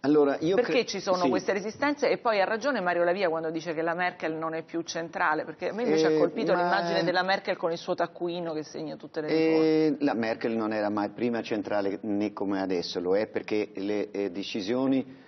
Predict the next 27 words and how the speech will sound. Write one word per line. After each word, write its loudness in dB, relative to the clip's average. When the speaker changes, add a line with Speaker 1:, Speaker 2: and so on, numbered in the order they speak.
Speaker 1:
anche -2
nel, -2
eh, -2
board 0
dell'euro 2
vengono 0
presi -2
co-, -4
tutti -4
quanti, -2
eh, 2
con -2
la, 0
eh, -6
col -2
voto 0
di -2
tutti -6
i -6
paesi 0
dell'euro. -2
È -4
chiaro 2
che, 2
eh, 2
chi 0
alla 2